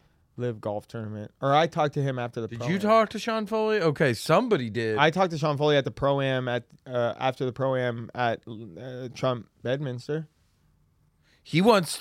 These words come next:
Speaker 2: to do our podcast, apparently.
Speaker 1: Yeah, I
Speaker 2: Like,
Speaker 1: talked to
Speaker 2: we'll
Speaker 1: him
Speaker 2: have
Speaker 1: at,
Speaker 2: fun.
Speaker 1: at Trump Bedminster.
Speaker 2: Just have him analyze our swings? Yeah.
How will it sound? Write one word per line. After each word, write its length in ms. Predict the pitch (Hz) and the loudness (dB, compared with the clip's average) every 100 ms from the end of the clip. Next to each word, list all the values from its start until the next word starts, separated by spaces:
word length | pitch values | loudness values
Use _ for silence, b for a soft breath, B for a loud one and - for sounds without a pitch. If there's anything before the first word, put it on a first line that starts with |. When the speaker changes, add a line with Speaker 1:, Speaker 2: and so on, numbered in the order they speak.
| - | 2
Speaker 2:
to 240 | 160 151 | 6 6
do 500 | 131 135 147 143 139 - | 6 6 8 8 6 6
our 540 | 120 120 123 120 120 | 6 6 6 6 4
podcast, 640 | 98 123 135 113 101 95 101 | 2 0 2 2 -2 -2 -6
apparently. 520 | 117 123 101 64 - - | -4 -2 -2 -8 -10 -2
Speaker 1:
Yeah, 180 | 175 139 | 2 4
I 40 | |
Speaker 2:
Like, 100 | 131 | 2
Speaker 1:
talked 220 | 156 151 143 | 4 2 4
to 60 | |
Speaker 2:
we'll 80 | 147 | 2
Speaker 1:
him 60 | 135 | 2
Speaker 2:
have 100 | 131 | 2
Speaker 1:
at, 60 | |
Speaker 2:
fun. 80 | 131 | 0
Speaker 1:
at 60 | 131 | -2
Trump 320 | 151 139 131 | 0 0 0
Bedminster. 800 | 135 135 131 120 123 117 120 120 127 | -2 -4 -6 -10 -10 -8 -8 -8 -8
Speaker 2:
Just 140 | 110 | -2
have 140 | 123 | -2
him 60 | 117 | 0
analyze 380 | 110 120 123 120 | -2 -2 -2 -2
our 60 | 110 | -4
swings? 420 | 120 120 160 - - | -6 -6 -8 -14 -12
Yeah. 220 | 127 165 | -8 -8